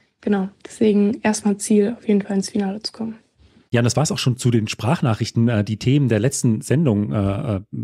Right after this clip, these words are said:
Speaker 2: beschäftigen. Ähm, ein Thema, was wir in der letzten Sendung aber auch schon aufgegriffen hatten, das waren die vierhundert Meter Hürden der Frauen,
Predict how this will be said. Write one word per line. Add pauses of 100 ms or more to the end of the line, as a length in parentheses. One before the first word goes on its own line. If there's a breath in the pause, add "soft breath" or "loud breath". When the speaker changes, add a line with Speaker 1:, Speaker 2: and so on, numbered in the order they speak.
(140)
Speaker 2:
beschäftigen. (240 soft breath)
Ähm,
ein
Thema,
was
wir
in
der
letzten
Sendung
aber
auch
schon
aufgegriffen
hatten,
das
waren
die
vierhundert
Meter
Hürden
der
Frauen,